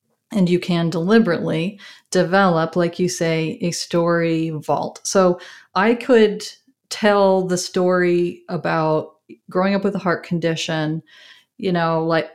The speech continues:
like that, 'cause I've, I've shared it a bunch, and I could make it longer, and I could make it shorter, and I could make it work to indicate different kinds of, of messages. So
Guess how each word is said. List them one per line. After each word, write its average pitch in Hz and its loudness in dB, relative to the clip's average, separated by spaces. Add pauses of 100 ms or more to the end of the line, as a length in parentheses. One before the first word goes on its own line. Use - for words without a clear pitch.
like 175 -2 (180)
that, 165 -4
'cause 180 2
I've, 170 -2
I've 170 -6
shared 196 0
it 180 2
a 170 -4
bunch, 214 2
and 175 0
I 165 0
could 165 -6
make 156 -6
it - -10
longer, 208 2
and 180 0
I 160 -4
could 170 -12
make 165 -8
it 208 -12
shorter, 202 2
and 175 0
I 165 -4
could 160 -8
make 170 -4
it - -6
work 175 -2
to 165 -2 (420)
indicate 214 2 (100)
different 202 0
kinds 175 0
of, 156 -10 (460)
of 165 -4
messages. - -6 (540)
So 202 2